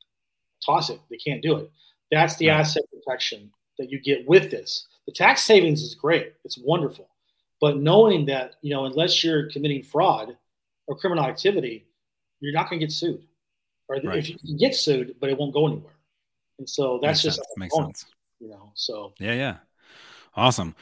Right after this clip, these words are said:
Speaker 2: Well, everybody, uh, this has been a great conversation. I,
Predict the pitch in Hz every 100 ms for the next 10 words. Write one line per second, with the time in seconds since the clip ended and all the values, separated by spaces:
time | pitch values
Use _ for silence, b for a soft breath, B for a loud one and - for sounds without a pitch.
0 | B B 131 143 131 135 123 127 120 117
1 | 117 127 139 143 107 117 120 123 110 101
2 | 104 101 104 98